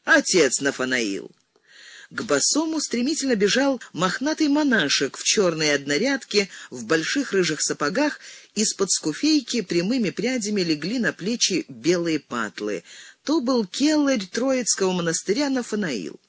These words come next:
Подбежав к Василию Васильевичу, привставшему навстречу, монашек благословил его, э, слазил в глубокий карман за просфорой, преподнёс её, утёр платком лицо,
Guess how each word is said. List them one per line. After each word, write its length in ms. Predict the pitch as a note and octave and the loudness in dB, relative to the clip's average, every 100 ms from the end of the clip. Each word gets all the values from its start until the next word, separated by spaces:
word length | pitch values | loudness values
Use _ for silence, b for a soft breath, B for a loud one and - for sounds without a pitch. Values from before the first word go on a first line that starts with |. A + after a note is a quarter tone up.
| _ _ _ _ _ _ _ _ _ - | _ _ _ _ _ _ _ _ _ -8
Подбежав 460 | A2+ G#2 A#2 G3+ - | -4 -2 0 -2 -4
к 80 | B2+ | -4
Василию 340 | A#2+ C#3+ B2+ A#2 | -2 -2 0 -2
Васильевичу, 680 | A#2 G3 A#3 - B3+ B3+ B B B B B - | -2 -4 -4 -4 -2 -4 B B B B B -2
привставшему 800 | F#3 F#3 - A3 G#3+ - F#3+ F#3+ | 0 0 0 0 0 0 -2 -2
навстречу, 840 | F#3 - E3+ F3 F3 - E3 D#3+ B B B - | -2 -2 2 2 4 2 -2 -4 B B B -4
монашек 500 | C#3+ A#3 C4+ C3+ A#2 | 0 0 0 -2 -2
благословил 760 | A#2+ B2+ B2 B2 A#2 A#3 C#4 | -2 -2 -2 -2 -2 -2 -2
его, 400 | C4 B3+ B3 A#3+ B B B B _ | -2 0 -2 -2 B B B B _
э, 160 | A2+ C3 | -2 0
слазил 640 | - C#4 A3 C#3+ C#3+ B2+ b b | 0 0 0 2 2 2 b b
в 100 | C3 | -6
глубокий 540 | D#3+ E3 D3+ D3 C#3+ | 0 2 4 4 2
карман 640 | - C#3+ C3 F#3 C#4 C#4 - B B | -2 -2 -2 0 2 0 -2 B B
за 180 | D#3+ B3 | -4 -4
просфорой, 880 | - B3 - - A3+ A3 G3+ F#3+ b b b b b _ _ _ _ _ _ - - | -2 -2 -2 0 2 4 4 2 b b b b b _ _ _ _ _ _ -20 0
преподнёс 760 | D4+ B3 F#3 E3+ A3+ A#3+ - | 2 4 2 2 2 2 0
её, 340 | G#3+ G#3+ G#3+ G3 | -2 2 4 4
утёр 380 | E3 - G#3+ | 2 0 -4
платком 520 | G#3 D#3+ C#3 - D#3+ C#3+ | -2 -2 -2 -2 -2 -2
лицо, 680 | B2 - - A2+ G#2 G2 | -2 -2 -4 -4 -6 -10